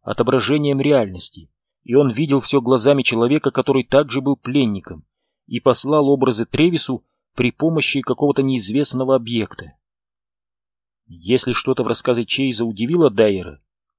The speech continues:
то виду он не подал, и только собрался ответить, как последовал еще один мощный взрыв, который заставил всех вздрогнуть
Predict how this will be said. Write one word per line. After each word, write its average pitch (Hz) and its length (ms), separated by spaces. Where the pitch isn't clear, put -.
то - 140
виду 131 300
он 120 80
не 117 80
подал, 101 480
и 107 120
только 143 260
собрался 131 500
ответить, 165 480
как - 200
последовал 131 680
еще 131 500
один 131 220
мощный 120 500
взрыв, 151 440
который 139 340
заставил 147 580
всех 139 280
вздрогнуть 170 720